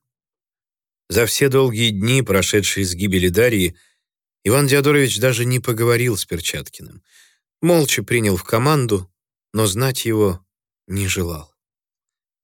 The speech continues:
«Стыдно, дядя Ваня», — пылко ответила Катя.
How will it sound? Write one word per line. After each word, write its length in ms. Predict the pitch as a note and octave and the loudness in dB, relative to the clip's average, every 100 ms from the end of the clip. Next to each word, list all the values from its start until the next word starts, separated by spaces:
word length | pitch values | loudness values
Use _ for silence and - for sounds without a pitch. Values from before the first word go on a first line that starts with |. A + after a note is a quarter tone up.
| _ _ _ _ _ _ | _ _ _ _ _ _
«Стыдно, 580 | - - - C3 F2+ F#2 | -6 -4 -2 -2 -4 -4
дядя 280 | G#2 G2+ | -2 -2
Ваня», — 340 | F#2 G2+ F#2+ - _ _ _ _ _ _ _ _ | -4 -6 -8 -14 _ _ _ _ _ _ _ _
пылко 340 | A#2 F#2+ G#2+ | -2 0 -6
ответила 600 | - G2 G#2 G2 - F#2+ | -6 -8 -4 -4 -2 -6
Катя. 460 | F#2 - F2 - | -6 -4 -4 -6